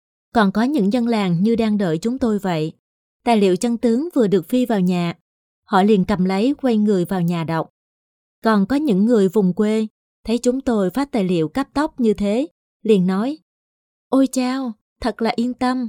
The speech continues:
đúng là veo veo veo." Họ thấy chúng tôi làm vậy mà reo lên vui vẻ. Chạy tới chạy lui đến các vùng quê để phát tài liệu chân tướng,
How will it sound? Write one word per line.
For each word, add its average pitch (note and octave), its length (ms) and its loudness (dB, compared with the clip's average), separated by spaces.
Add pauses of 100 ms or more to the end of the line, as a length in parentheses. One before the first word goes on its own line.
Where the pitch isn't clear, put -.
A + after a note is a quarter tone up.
(240)
đúng B3+ 200 -4
là C#4+ 180 -2
veo G#3+ 240 -2
veo G#3 180 -2
veo." G3+ 340 -2 (720)
Họ F#3 260 -2
thấy A3+ 140 -2
chúng B3 220 -4
tôi A#3 160 0
làm F#3 200 -2
vậy E3 400 -6
mà F#3+ 180 -2
reo A3 200 -4
lên A#3 240 -2
vui A#3 180 0
vẻ. G3 360 -4 (1160)
Chạy G3 160 -2
tới A3+ 200 -2
chạy F#3+ 200 -2
lui G3+ 280 0
đến G#3 220 0
các D4 200 -6
vùng F3+ 200 2
quê G3+ 280 0
để F3 140 -2
phát C4 240 -6
tài G3 140 -2
liệu F3 180 -2
chân G3+ 220 -4
tướng, A3 300 -4